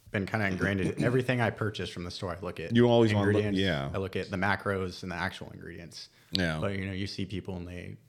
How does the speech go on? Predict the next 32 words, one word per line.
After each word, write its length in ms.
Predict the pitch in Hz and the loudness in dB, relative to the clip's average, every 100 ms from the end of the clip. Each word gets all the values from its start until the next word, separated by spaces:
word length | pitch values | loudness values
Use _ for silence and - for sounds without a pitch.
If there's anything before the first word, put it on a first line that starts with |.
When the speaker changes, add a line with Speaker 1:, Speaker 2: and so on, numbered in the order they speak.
| _ - | _ -16
Speaker 1:
like, 140 | - _ _ _ _ _ _ - | -16 _ _ _ _ _ _ -14
zero 360 | 104 120 131 117 | -2 2 4 2
clue 280 | - 104 85 - _ - | 0 -6 -6 -10 _ -4
about 120 | 98 95 | 0 0
Speaker 2:
Mm-hmm. 100 | 87 | -2
Speaker 1:
what's 180 | 95 | -6
in 80 | 95 | -8
the 60 | 104 | -14
food. 380 | - - 92 104 - - | -12 -12 -12 -14 -20 2
Speaker 2:
Well, 120 | 127 | 6
you 140 | 127 139 | 6 6
know, 160 | 127 - - | 2 -2 0
so, 300 | 117 107 - | 4 4 2
so, 440 | - 107 95 - - | 2 4 4 0 -4
you 100 | 110 | 0
know, 100 | 95 | 2
we 140 | 101 143 | 2 2
have 200 | 143 104 | 2 4
a, 340 | 82 76 80 95 - | 2 2 -2 -6 -2
our 100 | 92 | 2
InBody 440 | 101 90 76 78 | 4 4 2 0
is 140 | 78 | -2
interesting, 440 | 85 82 78 71 69 | -4 -6 -8 -8 -6
right? 200 | 71 71 | -6 -4
Because 320 | 82 85 78 | -4 -4 -2
it, 140 | 85 - | -4 -6
it 200 | 82 78 | -6 -4
does 280 | - 85 80 | -2 -2 -2
also 260 | 76 65 85 | -4 -4 -6
give 200 | 78 76 | -6 -6
you 180 | 71 64 | -6 -6
a, 320 | 62 64 | -6 -8